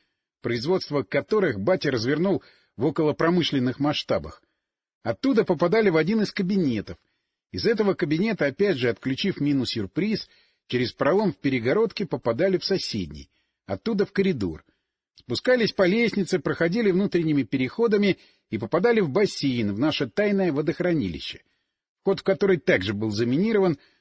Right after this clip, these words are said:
а снаружи ещё и забаррикадирован. Напевая «Есть в графском парке чёрный пруд, в нём лилии цветут», батя ведром на верёвке начерпывал воды.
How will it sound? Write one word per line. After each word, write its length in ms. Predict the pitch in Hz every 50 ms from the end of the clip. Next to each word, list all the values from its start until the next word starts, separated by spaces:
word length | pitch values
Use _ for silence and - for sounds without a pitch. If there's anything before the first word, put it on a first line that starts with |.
| _ _ _ _
а 80 | 98
снаружи 420 | - 139 135 165 214 226 175 190 185
ещё 280 | 165 135 - 185 185
и 100 | 175 156
забаррикадирован. 920 | 127 139 143 139 165 170 160 - 185 190 135 127 117 95 82 76 78 73 - _ _ _ _ _ _ _ _
Напевая 600 | - 95 120 98 147 160 196 240 247 240 226 214
«Есть 400 | 190 185 202 240 240 185 135 -
в 60 | 117 104
графском 540 | 113 156 185 170 - - - 175 160 147
парке 420 | - - 208 190 160 - - 135 110
чёрный 400 | - - 156 143 139 143 143 139
пруд, 360 | - 165 175 170 143 - -
в 120 | 101 107
нём 240 | 117 123 127 127 151
лилии 460 | 196 233 262 254 240 240 240 233 233 214
цветут», 680 | - - - 220 220 220 190 - 220 214 196 - - _ _ _ _ _ _ _ _ _ _ _ -
батя 340 | 120 208 247 233 - 190
ведром 340 | 170 180 170 170 208 208 185
на 60 | 170
верёвке 480 | 160 160 175 196 214 202 - - - 147
начерпывал 640 | 139 139 131 - - 185 156 - 151 147 143 147 139
воды. 420 | 131 151 151 135 135 113 78 -